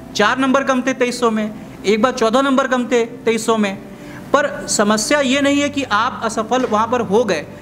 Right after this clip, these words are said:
किसी भी कारण से, तो आप ज़िंदगी में असफल हो गए। आपकी वो मेहनत कभी भी ज़ाया नहीं जाती, ये हम बच्चों को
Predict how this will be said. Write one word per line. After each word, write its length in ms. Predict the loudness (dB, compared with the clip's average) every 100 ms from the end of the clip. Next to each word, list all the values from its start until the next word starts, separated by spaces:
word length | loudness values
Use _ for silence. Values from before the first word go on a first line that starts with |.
| -6
किसी 200 | -2 2
भी 120 | 2 2
कारण 360 | 0 -2 -2
से, 240 | -4 -4 -6 -8 -14 -2
तो 80 | 2
आप 320 | 4 2 2
ज़िंदगी 400 | 2 2 2 2
में 100 | 2
असफल 360 | 2 0 0 -2
हो 120 | -2
गए। 160 | -8 -10 -14 -16 -16 -14 -14 -12 0
आपकी 440 | 2 2 0 2 2
वो 140 | 4
मेहनत 400 | 4 4 2 0 -6 -16 -8 -2
कभी 200 | 2 4
भी 140 | 4
ज़ाया 300 | 2 0 2
नहीं 220 | 0 0
जाती, 420 | -2 -4 -6 -12 -12 -14 -6 0
ये 120 | 2
हम 180 | 2 2
बच्चों 360 | 0 2 0
को 340 | 2 2 2